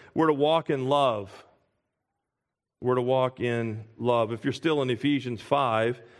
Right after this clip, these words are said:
uh, look at verses one and two. "Therefore, be imitators of God as beloved children and walk in love, just as Christ also loved you and gave himself up for us,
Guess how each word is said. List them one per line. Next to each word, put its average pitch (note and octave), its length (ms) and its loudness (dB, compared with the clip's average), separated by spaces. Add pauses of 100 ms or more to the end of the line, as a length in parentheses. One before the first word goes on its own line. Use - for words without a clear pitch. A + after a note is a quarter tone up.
(340)
uh, - 120 -10
look C3 220 -2
at B2 60 -6
verses C3 340 -4
one C3+ 260 -2
and A2+ 160 -6
two. C#3 300 0
"Therefore, D3 400 0
be C3+ 140 -4
imitators D3 680 -2
of B2 140 -2
God D3+ 480 2 (320)
as C3+ 160 0
beloved C#3+ 520 0
children F3+ 460 0
and C#3+ 260 -2
walk F3 440 0
in E3 420 0
love, E3+ 720 2 (520)
just F3 260 0
as F3 200 -2
Christ F3+ 400 0
also F3+ 400 2
loved D#3+ 360 2
you F#3 340 2
and D3+ 140 -4
gave D#3 240 0
himself D3+ 400 -2
up G#3 220 0
for G3 140 0
us, F#3 320 0